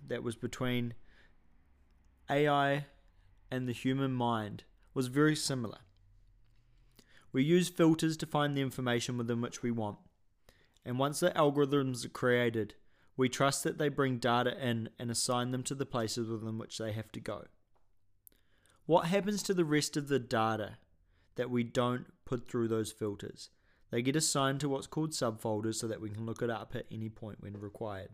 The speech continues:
If we're not willing, like the eagle, to go above a situation and take the time to look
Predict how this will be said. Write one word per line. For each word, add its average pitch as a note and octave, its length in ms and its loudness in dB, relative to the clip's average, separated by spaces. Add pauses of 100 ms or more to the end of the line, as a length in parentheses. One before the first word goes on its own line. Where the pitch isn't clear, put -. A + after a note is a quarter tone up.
(2000)
If C3 120 -6
we're F3 140 6
not A3+ 180 -2
willing, C#3 460 4 (140)
like B2 280 0
the C#3 160 0
eagle, A#2+ 300 4
to A2+ 60 -2
go A#2 180 4
above A#2 320 0
a C3+ 60 2
situation A2+ 720 -2
and G#2 100 -6
take A#2 220 -4
the A#2+ 100 -8
time A2+ 300 -4
to - 80 -6
look A2 460 -4